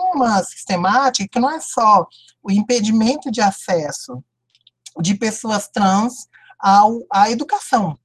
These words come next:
de forma geral, no Brasil, né? Que é um, uma tentativa de quebra de um direito constitucional,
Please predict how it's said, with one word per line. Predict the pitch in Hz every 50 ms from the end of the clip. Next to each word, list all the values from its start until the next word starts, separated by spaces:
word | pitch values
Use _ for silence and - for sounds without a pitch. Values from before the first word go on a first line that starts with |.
| _ -
de | 180 156 185
forma | - - 208 190 190 190
geral, | 190 202 202 190 185 185
no | 190
Brasil, | 185 202 208 208 202 175 165 147 147
né? | 170 202 294 302 -
Que | - -
é | 214 214 208
um, | 226 240 269 269 269 294 294 294 - _ _ _ _ _ -
uma | - 214 214 220 220 208 208
tentativa | - 226 226 - 233 226 - 240 233
de | 214 240 240
quebra | - - 233 226 226 233 254 220
de | 240 254
um | 247
direito | 247 254 240 247 247 247 -
constitucional, | - 262 247 247 - - - 269 247 - - 311 320 294 254 226 220 214 214 208 -